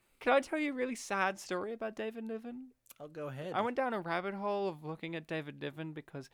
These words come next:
Speaker 1: recently, like you said, we watched Dirty Rotten Scoundrels, and that's a pretty much a word-for-word remake of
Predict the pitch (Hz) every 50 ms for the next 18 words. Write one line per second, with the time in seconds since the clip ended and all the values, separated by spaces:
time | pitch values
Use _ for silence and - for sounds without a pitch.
0 | - - - _ _ - 156 160 165 156 156 151 156 160 160 151 143 127 - 143
1 | 143 - 165 151 - 156 151 139 151 147 139 147 143 - - - 139 135 131 123
2 | 131 127 135 127 - - - 151 151 156 156 147 - 151 151 143 - 139 135 131
3 | - - - _ _ - 143 143 - - - 135 131 135 131 - - - - -
4 | - 285 330 480 494 453 262 170 147 131 135 143 147 156 160 - - 143 135 139
5 | 139 139 139 135 143 143 143 143 143 143 139 139 135 - - 135 135 135 131 131